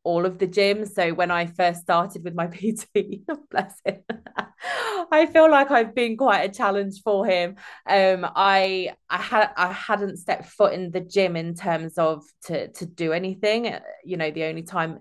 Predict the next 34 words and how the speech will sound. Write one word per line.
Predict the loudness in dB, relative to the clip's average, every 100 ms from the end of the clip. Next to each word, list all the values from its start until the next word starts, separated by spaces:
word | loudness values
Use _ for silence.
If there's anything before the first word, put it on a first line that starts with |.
| -4
the | -4
gym | 2 0 0
gym. | -4 -4 -6
So | -2 2
I'm | 2 2 0 -4 -8 _
quite | -4 -4 -6
fortunate | -10 -10 -14 -12
to | -12
be |
part | -6 -2 -2 -2
of | 0
a | 0 -2 -8 -20 -20 -20 _
facility | -14 -6 -2 0 0 -2
that's | -6 -4
got | -4
a | -4
swimming | -6 -6 -6
pool, | -4 -2 -2
there's | -4 -8
squash | -6 -4 -4 -10
courts, | -6 -4 -4 -8 -8
there's, | -4 -4 -4 -8 -12 -14 -8
um, | -8 -8 -8
several | -6 -4 -8
studios, | -10 -6 -6 -2 -2 -2 -2 -4 -8 -10
and | -6
then | -4 -4
there's | -4 -6 -10 -4
what | 0
I | 0
call | 0 -4
the | -4
gym | -4 -4 -4 -2
gym, | 0 0